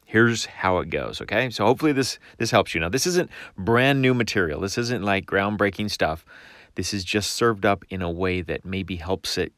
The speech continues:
go a little bit more clear and a little bit more simple in your mind. So the first one is validation. The first one's validation. Especially as a new agent,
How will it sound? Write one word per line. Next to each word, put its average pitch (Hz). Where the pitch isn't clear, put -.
go 92
a 92
little 98
bit -
more 123
clear 110
and 90
a -
little 95
bit 85
more 82
simple 92
in 92
your 85
mind. 69
So -
the 107
first -
one 101
is 87
validation. 92
The -
first -
one's 120
validation. 82
Especially 143
as 123
a 104
new 95
agent, 87